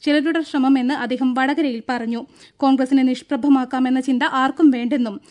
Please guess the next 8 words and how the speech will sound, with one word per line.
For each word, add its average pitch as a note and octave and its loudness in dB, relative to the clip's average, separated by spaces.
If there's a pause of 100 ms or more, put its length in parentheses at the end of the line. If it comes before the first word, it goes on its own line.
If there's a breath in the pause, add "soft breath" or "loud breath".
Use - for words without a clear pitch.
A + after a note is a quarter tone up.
(240 soft breath)
ഗവൺമെന്റിന്റെ D4+ 6
പരാജയങ്ങൾ C#4 2
കോൺഗ്രസ് C4 -2
ഇനിയും D4 6
ഉയർത്തുമെന്നും B3+ 0
ഷാഫി C#4+ -2
പറമ്പിൽ A#3 -6
അറിയിച്ചു. B3 -6